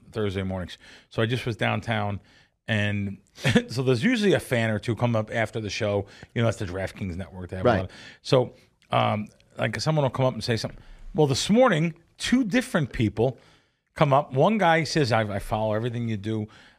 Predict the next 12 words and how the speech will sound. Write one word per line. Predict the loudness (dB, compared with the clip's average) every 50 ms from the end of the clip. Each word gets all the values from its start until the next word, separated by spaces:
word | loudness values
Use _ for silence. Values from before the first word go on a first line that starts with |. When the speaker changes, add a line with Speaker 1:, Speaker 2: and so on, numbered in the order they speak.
| _
Speaker 1:
on | -8 -6 -6 -4
VSiN, | -4 -4 -6 -4 -4 -4 -4 -2 -2
and | -4 -6 -8 -10 -18 _ _ _ _ _ _ _ _ _ -12 -8
I, | -8 -8 -6 -4 -4 -4 -4
I | -4
watch | -4 -4 -4 -4 -4 -4 -6
your | -10 -6
podcasts | -4 -4 -4 -4 -6 -6 -4 -4 -4 -4 -4 -8 -10 -10
with | -10 -8
John." | -8 -8 -6 -4 -4 -4 -6
It's | -8 -10 -16
a | -20 -20 -20 -20 -20 -20 _ _ -18